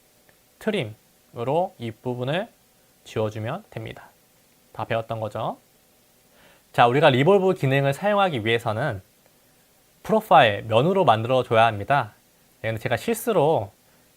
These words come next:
네, 이 부분을 여기 중심선까지 다 채워주지가 못했네요. 이 부분 채워주면 됩니다. 그리고 나서 여러분들이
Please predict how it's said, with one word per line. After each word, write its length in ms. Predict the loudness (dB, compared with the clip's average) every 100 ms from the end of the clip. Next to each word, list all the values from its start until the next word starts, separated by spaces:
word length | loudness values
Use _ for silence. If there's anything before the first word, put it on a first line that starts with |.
| -12
네, 100 | -8
이 120 | -6
부분을 500 | -6 -6 -4 -6 -8 _ _ _ _ -14
여기 180 | -12 -6
중심선까지 720 | -4 -2 -4 -6 -2 -2 -2
다 380 | 0 0 0 -6 _ _
채워주지가 400 | -6 -4 -4 -6
못했네요. 560 | -6 -6 -6 -6 -8 -10
이 120 | -10 -6
부분 360 | -4 -4 -8 -12 _ _ _ _
채워주면 580 | -4 -2 -2 -6 -10 -12 _
됩니다. 400 | -12 -10 -10 -14 -16 _ _ _ _ -20 _
그리고 160 | 0 4
나서 420 | 4 4 2 -2 _ _ _ 0
여러분들이 720 | 2 4 2 0 0 -2 -4